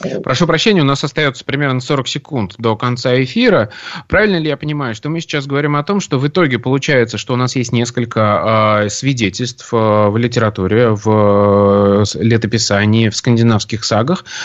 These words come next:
которые упоминают как раз это место. И мы их сейчас можем проецировать. И, судя по всему, как раз,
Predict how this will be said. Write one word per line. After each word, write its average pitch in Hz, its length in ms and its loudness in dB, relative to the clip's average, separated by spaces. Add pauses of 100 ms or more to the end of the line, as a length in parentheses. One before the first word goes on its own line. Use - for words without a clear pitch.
(120)
которые 147 340 2
упоминают 131 480 0
как 113 220 -8
раз 117 160 -2
это 107 180 -4
место. 98 320 -4
И 87 60 -4
мы 151 180 2
их 208 100 -2
сейчас 139 360 -2
можем 120 320 -2
проецировать. 113 640 -4
И, 82 40 -6
судя 123 280 -6
по - 100 -4
всему, 214 320 2
как 143 220 0
раз, 113 260 0